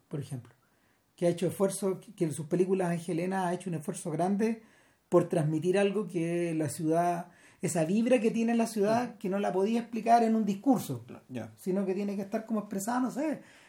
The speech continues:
Speaker 1: a través como del color de la piel de la gente, o de la forma en que se viste, o de los lugares que se fotografían.
Speaker 2: La música que suena, o la luz,
Speaker 1: Exactamente.
Speaker 2: la luz como le rebota.
Speaker 1: Exactamente. Entonces, eh,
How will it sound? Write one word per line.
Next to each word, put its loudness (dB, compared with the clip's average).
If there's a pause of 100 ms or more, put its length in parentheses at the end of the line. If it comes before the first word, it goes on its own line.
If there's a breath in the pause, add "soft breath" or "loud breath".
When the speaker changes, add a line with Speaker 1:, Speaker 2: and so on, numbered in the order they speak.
(160 loud breath)
Speaker 1:
a 0
través 2
como -4
del -2
color 4
de 2
la 0
piel 0
de -2
la -2
gente, -2
o 0
de -2
la -2
forma -2
en -10
que -6
se -6
viste, -4
o -4
de -4
los -4
lugares -4
que -12
se -10
fotografían. -6
Speaker 2:
La -4
música -6
que -8
suena, -6
o 0
la 2
luz, 4
Speaker 1:
Exactamente. 0
Speaker 2:
la -2
luz -4
como -8
le -4
rebota. -6 (460)
Speaker 1:
Exactamente. -2
Entonces, 0
eh, 2